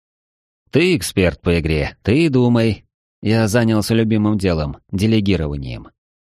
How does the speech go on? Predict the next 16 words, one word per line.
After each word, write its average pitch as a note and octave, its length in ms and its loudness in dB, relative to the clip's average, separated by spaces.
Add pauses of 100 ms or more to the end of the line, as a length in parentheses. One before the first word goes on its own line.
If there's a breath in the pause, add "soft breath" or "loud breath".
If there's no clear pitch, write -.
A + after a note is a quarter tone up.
(480)
Когда A2 320 0
самому C3 440 2
лень C3 260 2
что-то A2+ 300 -2
делать, A2 560 -2
грамотный B2+ 520 0
руководитель A#2 680 0
находит G2+ 520 0
разбирающегося G2+ 1000 0
в - 60 -18
теме F#2 320 0
эксперта A2+ 480 -4
и D#2 180 -2
назначает F2+ 640 0
его F2 220 -2
крайним. C#2+ 500 -6